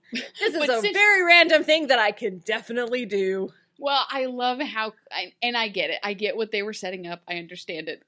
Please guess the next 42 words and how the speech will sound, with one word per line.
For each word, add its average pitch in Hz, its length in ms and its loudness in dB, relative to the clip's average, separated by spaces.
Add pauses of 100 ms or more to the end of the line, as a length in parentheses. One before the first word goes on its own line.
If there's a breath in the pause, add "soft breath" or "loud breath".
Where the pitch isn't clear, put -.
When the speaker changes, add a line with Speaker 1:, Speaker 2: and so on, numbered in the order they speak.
(220)
Speaker 2:
But 165 280 -4
the 196 140 -8
clumsiness 214 580 -8
of 185 140 -6
his 190 340 -8
lines 220 420 -6
being 185 260 -8
like, 175 220 -10 (220 loud breath)
"You 240 120 -4
have 233 180 0
straw 208 600 0
in 185 160 -8
your 185 100 -8
thing. 180 280 -4 (120)
I 277 180 4
need 180 360 -12
gold. 202 560 2 (400 soft breath)
I 277 160 2
wish 240 180 -6
I 233 80 -2
could 190 240 -8
spin." - 300 -6
Like, 233 180 -4
he 254 220 -8
basically 294 480 -4
says 208 280 -4
all 175 220 -2
of 180 100 -6
the 190 60 -6
key 196 200 -8
words 180 460 -8
to, 190 160 -6
like, 175 320 -12 (680)
build 196 260 -2
it 220 80 -2
in 202 120 -6
Speaker 1:
Mm-hmm. 208 80 -8
Speaker 2:
her 185 60 -6
brain, 180 240 -4
being 185 120 -6
like, 160 180 -4
"Well, 220 140 -6